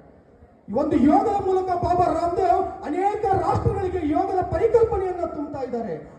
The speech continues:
ಅಂತಹ ರಾಷ್ಟ್ರದಲ್ಲಿ ನಾವೆಲ್ಲರೂ ಬದುಕಿದ್ದೇವೆ. ನಿಮ್ಮಲ್ಲಿನ ಕೀಳರಿಮೆ ಇಷ್ಟೇ,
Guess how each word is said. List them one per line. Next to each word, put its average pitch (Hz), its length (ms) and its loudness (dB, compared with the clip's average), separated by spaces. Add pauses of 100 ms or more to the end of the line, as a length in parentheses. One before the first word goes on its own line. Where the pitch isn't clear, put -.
ಅಂತಹ 294 420 0
ರಾಷ್ಟ್ರದಲ್ಲಿ 349 600 0
ನಾವೆಲ್ಲರೂ 311 420 -6
ಬದುಕಿದ್ದೇವೆ. 294 920 -2
ನಿಮ್ಮಲ್ಲಿನ 359 460 -4 (180)
ಕೀಳರಿಮೆ 349 560 -2
ಇಷ್ಟೇ, 302 520 -6